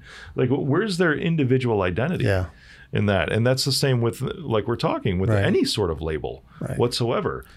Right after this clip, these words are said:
Speaker 1: So it's almost like they always seem like they need to be attached in order to do anything in life.
Speaker 2: Well, it's, and again, it starts with the person that's, that's, that's, if you will, training that person.
Speaker 1: Yeah.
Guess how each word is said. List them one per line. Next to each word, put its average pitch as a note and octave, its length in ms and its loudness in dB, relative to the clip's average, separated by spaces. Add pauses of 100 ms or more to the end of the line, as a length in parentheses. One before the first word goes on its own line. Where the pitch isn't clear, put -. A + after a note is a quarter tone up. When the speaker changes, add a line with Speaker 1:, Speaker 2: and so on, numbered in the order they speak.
(140)
Speaker 1:
So C#3+ 140 0
it's D3+ 140 0
almost E3 240 0
like C3+ 160 2
they C3 120 4
always C#3 460 2
seem B2+ 160 0
like G#2 160 0
they A#2+ 160 0
need C3+ 140 0
to G#2+ 80 0
be F#2 160 0
attached F#2+ 580 -2
in G2 100 -2
order G2 200 0
to F#2+ 120 -4
do F2 200 0
anything E2+ 320 -2
in D#2+ 160 -6
life. G#2+ 400 -4
Speaker 2:
Well, C#3+ 100 4
it's, C3 140 0
and C#3+ 260 4
again, A#2+ 220 6
it G2+ 60 4
starts A#2 340 2
with A2+ 100 2
the A2 80 -2
person G#2 460 0
that's, G2+ 340 -2
that's, - 480 -4
that's, - 280 -8
if G#2+ 200 -4
you G2+ 100 0
will, G2 140 0
training G#2+ 480 2
that F2+ 220 -2 (280)
person. F2+ 440 -2 (160)
Speaker 1:
Yeah. A2 220 2